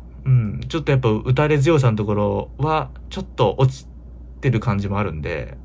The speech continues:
その、金原さんは。やっぱこう、徐々に近されてって、一回ちょっとダウンっぽいのがあったよね。フラッシュダウン的なやつがあって。そっからももう、一回も引くことなくね。あそこで引かなかったのがあったよね。あそこでやっぱ引い、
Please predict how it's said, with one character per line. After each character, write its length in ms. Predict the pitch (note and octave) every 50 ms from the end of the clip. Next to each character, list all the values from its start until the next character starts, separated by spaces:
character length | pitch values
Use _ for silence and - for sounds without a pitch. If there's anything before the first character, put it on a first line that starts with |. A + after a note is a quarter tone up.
| - - - - -
そ 160 | - - -
の、 280 | - C#2 C#2 C2 B1+ - - - - -
金 140 | - -
原 180 | - - - -
さ 120 | - -
ん 80 | B2+ -
は。 160 | - - - - - - - - - - - - - - - - - - - - -
や 120 | - D#3+ E3
っ 40 |
ぱ 100 | D3+ D3
こ 260 | C3 C3 B2+ B2 A#2 A#2
う、 40 |
徐 100 | A2+ B2+
々 120 | C3 C#3+ B2+
に 100 | G#2 G#2
近 180 | - - B2
さ 100 | A2 A#2
れ 80 | A2 G#2+
て 100 | G#2+ G#2+
っ 40 | G2+
て、 300 | - - - - G1+ - - - - - - - - - - - - - - - - - - - - - - - - - - - - - - - - -
一 160 | - C#3 C3
回 180 | D3 D3+ C#3+ C3
ち 60 | D3
ょ 40 | C3+
っ 20 |
と 60 | A#2
ダ 140 | A2 A#2+ B2
ウ 160 | B2+ B2 B2
ン 100 | B2 B2
っ 20 | B2
ぽ 180 | - C3 A2+ G2
い 40 |
の 120 | - - A#1+
が 80 | -
あ 40 | C2+
っ 20 | C2
た 140 | - -
よ 60 | - B2+
ね。 120 | D#3 D3+
フ 120 | - - C3+
ラ 80 | B2+
ッ 20 | B2
シ 100 | - C3
ュ 20 |
ダ 60 | B2
ウ 40 | A#2 A2+
ン 20 |
的 100 | A2+ A2
な 60 | A2+ A2+
や 60 | G#2
つ 80 | -
が 100 | - F#2
あ 40 | F2+
っ 20 | -
て。 300 | - - - D#2 - - - - - - - - - - - - - - -
そ 140 | - C3+ B2+
っ 80 | -
か 120 | - D3 C#3+
ら 60 | C#3
も 100 | B2 A2
も 400 | A2 A2 G2+ F#2+ F#2 - - - - - - - -
う、 40 | C#3+
一 60 | C3
回 120 | C3+ D#3+
も 60 | D#3 D3+
引 120 | C3+ C3
く 20 |
こ 140 | - F3+ F3
と 80 | A#2+ G#2
な 120 | F#2+ G2
く 80 | - C3
ね。 80 | D2 -
あ 80 | - C#3
そ 100 | C3 -
こ 60 | A3+
で 80 | G#3 E3
引 60 | -
か 80 | G#3
な 80 | G#3+ A3+
か 100 | G3+ D#3
っ 40 | B2+
た 60 | B2
の 60 | G#2+
が 60 | G2
あ 40 | F2+
っ 20 | -
た 60 | -
よ 80 | -
ね。 100 | - - - - - - - - - - - - - -
あ 120 | - C#3+ D3+
そ 100 | E3 G3
こ 100 | G3 G#3
で 60 | G#3+
や 60 | A3
っ 40 | G#3
ぱ 100 | - C#3+
引 380 | C3 C3+ D#3 E3 E3+ E3+ E3+ E3
い、 100 | D#3+